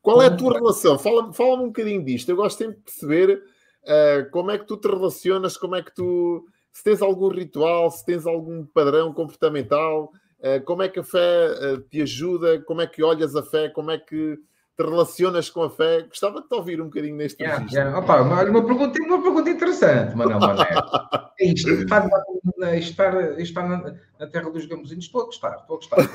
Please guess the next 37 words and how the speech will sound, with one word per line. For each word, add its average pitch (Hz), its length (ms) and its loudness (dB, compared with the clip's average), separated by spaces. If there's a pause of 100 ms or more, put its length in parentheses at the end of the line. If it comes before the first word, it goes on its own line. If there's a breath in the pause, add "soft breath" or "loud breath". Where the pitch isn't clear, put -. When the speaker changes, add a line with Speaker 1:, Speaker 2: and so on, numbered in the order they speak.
(200)
Speaker 1:
<laughs> 170 1000 4
Speaker 2:
Para 254 160 2
mim, 156 420 0
a, 143 300 0
a 139 40 0
fé 160 360 -2
sempre - 400 -12
fa-, 139 400 -2
sempre 147 340 -12
fez 143 180 -12
sentido, 131 440 -10
embora 139 500 2 (400)
acho 120 260 -2
que - 60 -20
todos 123 160 -16
nós, 127 400 -2
eh, 131 240 -2
tínhamos 135 300 -4
crises 123 340 -10
de - 80 -20
fé, 113 180 -4
não 104 120 -8
é? 123 120 -12 (160)
O - 60 -20
que - 100 -16
é 117 40 -6
normal. 117 380 -10 (440 soft breath)
Mas 147 160 -2
a 185 60 -2
fé 190 140 -2
para 185 140 -4
mim 147 340 -4
é, 135 400 -2
é 139 60 -4
muito 151 300 -8
importante 135 540 -4 (1000)
porque, 131 440 0